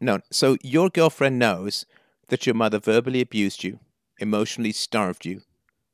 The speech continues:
threatened your father to not attend his daughter's wedding, and now threatens to kill herself to get her way.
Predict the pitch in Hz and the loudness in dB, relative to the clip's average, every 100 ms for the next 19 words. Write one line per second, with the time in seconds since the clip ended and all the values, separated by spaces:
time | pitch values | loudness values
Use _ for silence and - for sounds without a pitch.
0 | _ - 120 143 131 113 - _ _ - | _ -8 -2 -2 -2 -8 -10 _ _ -6
1 | 107 110 - 113 95 98 - 101 104 101 | -2 -2 -2 -2 0 -4 -6 -4 -2 -4
2 | - 113 95 90 104 - 104 101 - 98 | -6 -4 -4 -4 -10 -4 -4 -4 -4 -4
3 | 85 92 92 98 101 - 110 92 95 - | -2 -4 -4 -2 -4 -4 -6 -4 -6 -8
4 | - _ _ _ _ _ - - 143 127 | -12 _ _ _ _ _ -16 -2 0 0
5 | 110 - 87 - 98 98 104 95 92 104 | -2 -4 -6 -6 -4 -4 -2 -4 -4 -6
6 | 107 | -10